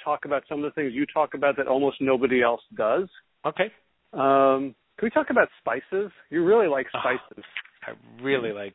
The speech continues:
Speaker 2: spices. I think, you know, spices are some of the lowest hanging fruit. You,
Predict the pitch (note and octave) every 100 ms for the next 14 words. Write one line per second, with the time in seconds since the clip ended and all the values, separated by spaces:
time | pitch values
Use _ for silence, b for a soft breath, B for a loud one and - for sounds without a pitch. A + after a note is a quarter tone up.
0 | - - F2 - F2 - G#2+ A2 G#2+ G2+
1 | - B B B B B - G#2 G2+ F2+
2 | - - - C3 B2 B2+ A#2+ A2+ - G#2
3 | A#2+ A2+ A2 - C3+ B2 A2+ A2 A#2 B2+
4 | B2+ B2 - A#2 A#2 A2+ A2 - - A2+
5 | G#2+ -